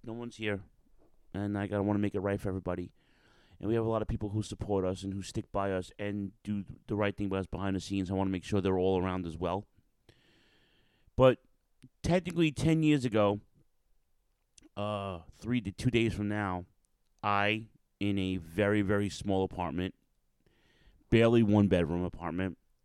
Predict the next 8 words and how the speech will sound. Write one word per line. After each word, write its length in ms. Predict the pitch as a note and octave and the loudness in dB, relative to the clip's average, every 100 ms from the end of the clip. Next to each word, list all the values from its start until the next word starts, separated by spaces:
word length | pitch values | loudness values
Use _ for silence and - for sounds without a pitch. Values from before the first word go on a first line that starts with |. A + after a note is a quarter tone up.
| _ G2+ | _ -6
on 120 | F#2+ | -2
the 60 | F#2 | 0
North 300 | F#2 G2 - | 2 2 0
Shore 300 | - F#2+ F2+ | 0 2 2
of 80 | |
Staten 260 | - F2+ F2 | 0 -6 -4
Island, 320 | E2+ E2+ F#2 - - - - - - G#2 A2 - - | -4 -4 -6 -8 -20 -12 -10 -10 -12 -12 -12 -12 -6
um, 540 | F2 F2+ F2+ F2+ E2+ | -4 -2 -4 -4 -6